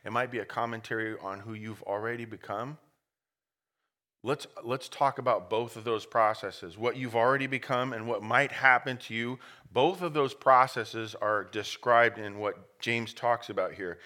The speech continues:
and, and this is it. Trouble with people, trouble with people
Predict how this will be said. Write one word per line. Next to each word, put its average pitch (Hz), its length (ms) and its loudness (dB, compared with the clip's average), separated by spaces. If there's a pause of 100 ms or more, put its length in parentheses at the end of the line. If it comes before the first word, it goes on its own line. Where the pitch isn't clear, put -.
(300)
and, 104 200 -6
and 104 180 -8
this 117 160 -6
is 113 140 -10
it. 95 260 -4 (340)
Trouble 147 300 6
with 143 240 -2
people, 117 460 -8 (1500)
trouble 135 240 0
with 135 240 -4
people 104 560 -10